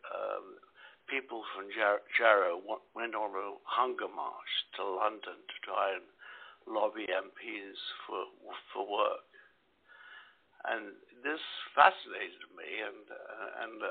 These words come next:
I started looking into Jarrow and what sort of town it was. And, uh, and I came across a little book called The Town That Was Murdered by Ellen Wilkinson. She was a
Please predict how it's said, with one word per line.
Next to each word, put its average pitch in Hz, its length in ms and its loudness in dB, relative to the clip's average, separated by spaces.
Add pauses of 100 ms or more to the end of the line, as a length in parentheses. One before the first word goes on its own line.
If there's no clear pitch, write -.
(120)
I 110 240 -4
started 120 400 6
looking 120 320 -6
into 127 400 -2
Jarrow 64 400 8 (1600)
and 98 320 -8 (160)
what 123 160 6
sort 117 160 0
of 104 240 -6
town 131 240 4
it 104 160 -8
was. 92 400 -8 (240)
And, 92 320 -10
uh, 92 280 0 (1080)
and 95 80 4
I 101 160 2
came 151 240 0
across 120 400 2
a 117 80 2
little 127 160 0
book 113 320 -4
called 107 480 -6 (560)
The 98 160 -4 (160)
Town 127 320 4
That 117 160 -6
Was 98 160 -6
Murdered 107 640 -2 (320)
by 95 400 2
Ellen 113 400 2
Wilkinson. - 800 -10 (320)
She 110 80 -6
was 104 240 -8 (240)
a - 80 -10